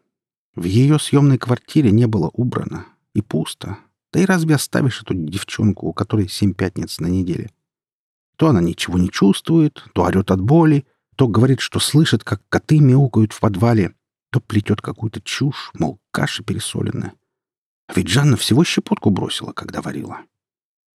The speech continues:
"Папа обо мне забыл, да?" "Не говори ерунду. Вот бы посмотреть, что он там делает. Хоть одним глазком". "Жан", протянула девочка, "идем погуляем". "Ну уж нет, я с ног валюсь".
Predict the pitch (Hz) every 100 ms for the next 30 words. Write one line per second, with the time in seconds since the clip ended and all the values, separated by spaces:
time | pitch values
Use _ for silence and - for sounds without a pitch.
0 | _ _ _ _ _ _ _ _ _ _
1 | _ - 151 - 117 123 135 135 139 147
2 | 175 135 127 - _ _ _ _ 95 95
3 | 107 98 78 76 80 - - _ _ _
4 | _ _ _ _ _ _ _ - - -
5 | - 95 95 - - - 92 - 92 85
6 | - - - - _ _ - - 175 -
7 | 156 135 135 - - - _ _ _ _
8 | _ _ _ _ _ - - 196 160 104
9 | 98 101 _ _ - 95 90 87 73 -
10 | - - - - - - 170 208 175 104
11 | 104 92 87 - 107 _ _ _ _ _
12 | _ - 139 - - - - - _ 95
13 | 127 - 95 - 76 - -